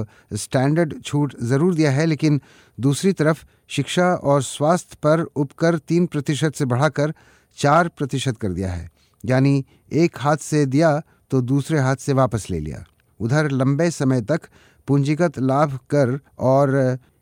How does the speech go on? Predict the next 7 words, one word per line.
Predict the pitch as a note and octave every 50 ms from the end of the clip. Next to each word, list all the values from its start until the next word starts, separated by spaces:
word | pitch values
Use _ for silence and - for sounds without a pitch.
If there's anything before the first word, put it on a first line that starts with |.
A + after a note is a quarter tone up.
| _ -
equity | - D3+ - - E3+ D#3 - F3 F3 E3+
mutual | D3+ C#3+ C#3 D#3 C#3+ - - D#3+ D#3+ D3+
फंडों | - - C#3+ C#3+ D3 D3 E3 D#3+
के | C#3+ - D3
लिए | B2 A#2 A#2 C3 D#3+ D#3+ _ - - _ _ _ -
दस | - G#2+ E3 F3+ - - - - - _ -
प्रतिशत | - C3 - D3 C#3 - D#3+ D#3+